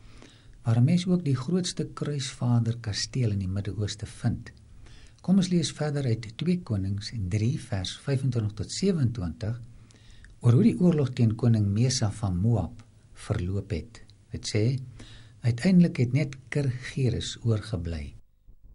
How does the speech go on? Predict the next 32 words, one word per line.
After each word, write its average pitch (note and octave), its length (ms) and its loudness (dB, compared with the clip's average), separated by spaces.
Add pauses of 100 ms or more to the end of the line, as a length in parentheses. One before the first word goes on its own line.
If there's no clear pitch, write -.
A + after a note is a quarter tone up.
(140)
Die C3 120 -2
soldate B2 540 2
met B2+ 180 4
slingervelle E3 720 2
het G#2 240 -2
die F#2 100 -4
stad - 380 -6
omring. F2+ 480 -6 (1080)
Toe A3 120 2
vat F3 180 0
die D3+ 120 0
koning C#3 340 2
van A2+ 200 4
Moab G#2 360 0
sy - 120 -4
oudste A#2 400 -2
seun, C#3+ 400 0
wat A2 200 0
in G#2 60 -4
sy G2+ 160 -4
plek G#2+ 320 -4
sou F2+ 140 -4
koning E3 440 2
word, D3 300 -2
en F2 140 -2
offer C3 360 -2
hom A#2 120 2
as F#2 100 -2
brandoffer F#2+ 720 0
op F2+ 140 -10
die F#2+ 120 -2
stadsmuur. E2 840 -6